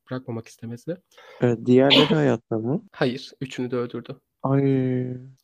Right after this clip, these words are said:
Speaker 1: Evet. Eee, bir de Danny'e dair şöyle de bir olay var. Danny,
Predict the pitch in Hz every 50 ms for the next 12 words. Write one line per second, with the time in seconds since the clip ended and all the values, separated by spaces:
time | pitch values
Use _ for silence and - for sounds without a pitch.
0 | _ _ _ - 135 123 127 131 - - _ - 147 147 143 143 147 147 165 156
1 | 170 175 190 208 - - - - - 151 151 160 160 160 156 151 147 147 147 -
2 | - 147 143 147 139 131 117 120 123 120 127 135 156 165 - 147 147 143 151 151
3 | 151